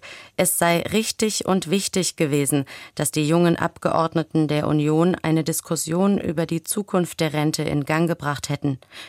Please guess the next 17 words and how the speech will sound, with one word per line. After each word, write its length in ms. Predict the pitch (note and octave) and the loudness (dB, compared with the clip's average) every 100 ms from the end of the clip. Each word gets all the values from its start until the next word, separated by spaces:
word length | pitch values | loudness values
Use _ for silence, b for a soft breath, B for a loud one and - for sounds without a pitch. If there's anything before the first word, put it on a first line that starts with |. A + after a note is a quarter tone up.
| B | B
Nun 320 | E3+ G3 A3+ - | 4 6 6 4
sei 260 | F#3+ G3+ | 2 2
es 160 | F#3+ - | 2 0
wichtig, 420 | G#3 - G#3+ G3+ B B B | -2 0 0 -2 B B B
das 200 | F3+ - | -2 2
Rentenpaket 720 | F3+ F3 F3+ F3 E3 E3+ D#3+ | 0 0 -2 -2 -2 -4 -4
zu 140 | - | -4
beschließen. 580 | D3+ - A3 A3 - B2 - _ - B B | -4 -2 0 0 0 -6 -8 _ -20 B B
Jeder 340 | - F#3+ A3 A#3 | 0 4 4 4
in 140 | G3 | 4
der 180 | F#3+ - | 4 4
Unionsfraktion, 1080 | E3+ D#3+ F#3+ G3+ - F#3+ - - F#3+ F#3+ | 4 4 4 2 -2 -4 -2 0 2 2
der 140 | F3+ D#3+ | 2 2
nicht 400 | D#3+ F3 - - | 2 0 -2 -4
abstimme 520 | D#3+ - - D#3+ D#3 | -2 -2 0 2 2
wie 100 | C#3+ | -2
vereinbart, 640 | - - E3 G3 G3+ G#3+ | -2 0 2 2 2 0